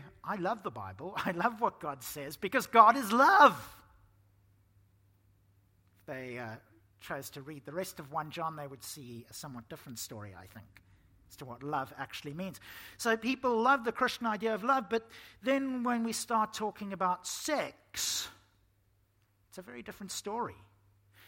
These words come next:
I hear words like outdated, wrong, not in step with our culture when we start talking about sex.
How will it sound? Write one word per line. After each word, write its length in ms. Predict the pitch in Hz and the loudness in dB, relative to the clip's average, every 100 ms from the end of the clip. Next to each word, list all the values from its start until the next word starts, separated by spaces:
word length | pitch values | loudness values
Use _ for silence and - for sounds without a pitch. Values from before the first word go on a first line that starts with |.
| - _ _ _ _ _ _ _ _ _ _ _ _ _ _ _ _ _ _ _ _ _ _ _ _ _ _ - - | -20 _ _ _ _ _ _ _ _ _ _ _ _ _ _ _ _ _ _ _ _ _ _ _ _ _ _ -20 -12
I 120 | 165 | -6
hear 160 | 202 | -4
words 340 | 190 202 196 208 | -2 -2 -2 -2
like 200 | 190 180 - | -2 -2 -4
outdated, 640 | 196 - 196 190 - 92 - - - _ _ _ _ _ _ - | -4 -2 -4 -4 -8 -14 -18 -20 -20 _ _ _ _ _ _ -12
wrong, 500 | 156 190 208 165 104 92 - | -2 2 2 0 -8 -18 -12
not 280 | 151 202 214 | -2 -2 -2
in 80 | 202 | -8
step 280 | - 208 - - | -2 -2 -2 -2
with 140 | 190 - | -4 0
our 160 | 185 | 0
culture 640 | 185 - 214 - - 180 92 - _ _ _ _ - _ _ - - - _ _ _ _ _ _ _ _ _ _ _ _ _ _ _ _ _ _ | 0 -2 -4 -6 -2 -2 -2 -12 _ _ _ _ -20 _ _ -20 -20 -20 _ _ _ _ _ _ _ _ _ _ _ _ _ _ _ _ _ _
when 160 | 160 160 | -14 -10
we 80 | 156 | -6
start 280 | - 143 | -2 -4
talking 300 | - 147 151 | -4 -10 -10
about 260 | 135 120 117 | -10 -10 -10
sex. 520 | - 160 - - - | -10 -10 -10 -10 -12